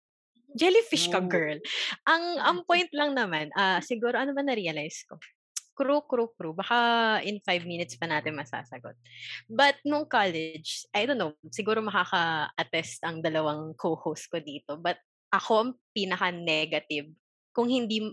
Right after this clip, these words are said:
Speaker 1: kung hindi lang sa aming tatlo, but sa buong block.
Speaker 2: <laughs> Totoo.
Speaker 1: Ng buong Pol Sci Block four. Alam nila na pag ako kausap nila, madadown lang sila.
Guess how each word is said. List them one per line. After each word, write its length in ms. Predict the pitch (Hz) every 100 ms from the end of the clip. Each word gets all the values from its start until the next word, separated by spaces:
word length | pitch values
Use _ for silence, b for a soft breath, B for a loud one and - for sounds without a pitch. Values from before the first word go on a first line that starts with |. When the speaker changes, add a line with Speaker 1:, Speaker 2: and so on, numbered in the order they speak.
| _
Speaker 1:
kung 160 | 254 233
hindi 240 | 240 233
lang 160 | 233 247
sa 240 | - 202
aming 240 | 196 202 190
tatlo, 560 | 175 - 165 156 156 -
but 240 | 202 202
sa 160 | - 214
buong 480 | 185 180 190 180 170
block. 320 | 160 151 143 -
Speaker 2:
<laughs> 480 | 311 - - 698 - 622 - -
Totoo. 320 | - - 226
Speaker 1:
Ng 320 | 240 226 226
buong 320 | 208 226 269 _ -
Pol 240 | 196 185
Sci 400 | 185 - 165 170
Block 320 | 160 165 151 _
four. 300 | - 160 -
Alam 400 | 214 226 233 240
nila 240 | 233 214 190
na 160 | 185
pag 240 | 175 190 190
ako 320 | 185 - -
kausap 320 | 240 - 226
nila, 240 | 202 175 165
madadown 720 | 196 208 190 196 180 170 175 170
lang 160 | 165
sila. 380 | 175 - 147 139